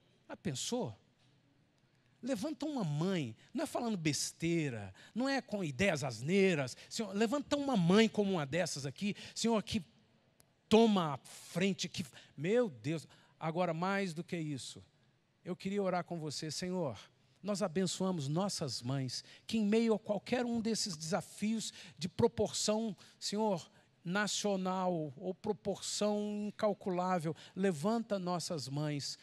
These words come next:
com garra, com sabedoria, com ousadia, é, certas e cheias de fé na identidade que têm em Cristo Jesus,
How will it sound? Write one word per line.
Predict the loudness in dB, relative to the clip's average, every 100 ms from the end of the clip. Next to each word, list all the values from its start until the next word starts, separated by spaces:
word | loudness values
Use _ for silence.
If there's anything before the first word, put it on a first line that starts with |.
| -20 _ -6
com | -4 -4 -6
garra, | 0 0 0 -4 -6 -10 -10
com | -6
sabedoria, | -4 -2 -2 -2 -2 -2 -2 -4 -6 -6
com | -2
ousadia, | 0 0 -4 -4 -4 0 0 0 -4 -12 -12
é, | -12 -10
certas | -4 -4 -2 -4 -2
e | -6 _
cheias | -6 -4 -2
de | -6
fé | -2 0
na | 0
identidade | -2 -2 -4 -4 -6 -6
que | -8
têm | -4 -4
em |
Cristo | -4 -6 -6
Jesus, | -6 -4 -4 -6